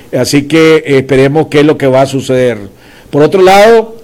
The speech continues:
eh, el día de hoy, el desfile de periodistas y dueños de emisoras de radio continuó en la Fiscalía. Hoy le tocó a nuestro buen amigo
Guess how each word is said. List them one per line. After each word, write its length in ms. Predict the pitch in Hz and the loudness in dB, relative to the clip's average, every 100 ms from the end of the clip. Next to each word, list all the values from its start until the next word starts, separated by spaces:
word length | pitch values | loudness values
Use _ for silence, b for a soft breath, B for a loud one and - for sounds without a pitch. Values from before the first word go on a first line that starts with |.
| B B B B | B B B B
eh, 680 | - 143 147 143 139 135 135 | 0 2 4 4 4 2 0
el 100 | 131 | -2
día 200 | 123 151 | 0 2
de 160 | 170 151 | 4 4
hoy, 520 | 151 180 202 165 127 135 | 4 4 2 0 -4 -8
el 100 | 127 | -6
desfile 460 | 127 - 147 156 | -4 0 0 2
de 160 | 156 147 | 2 2
periodistas 680 | 139 127 135 151 151 165 | 0 0 0 0 0 -2
y 60 | 135 | 0
dueños 380 | 131 139 143 151 | 0 -2 -2 -2
de 80 | 135 | -4
emisoras 680 | 120 117 143 170 165 147 - B B B _ | -4 -6 0 2 2 -2 -8 B B B _
de 120 | 123 | -4
radio 320 | 131 143 160 | 0 2 2
continuó 600 | 131 139 131 117 143 165 | 0 -2 -4 -2 2 2
en 80 | 156 | 2
la 80 | 139 | 0
Fiscalía. 680 | 127 - 123 139 175 185 | -4 -6 -2 0 2 2
Hoy 140 | 147 135 | 2 0
le 100 | 147 | -2
tocó 640 | 139 - 135 156 147 127 | -6 -4 0 2 2 0
a 60 | 110 | -4
nuestro 260 | 120 110 | -10 -6
buen 160 | 120 135 | -6 -4
amigo 500 | 143 147 156 156 - | -4 -2 -2 -2 -4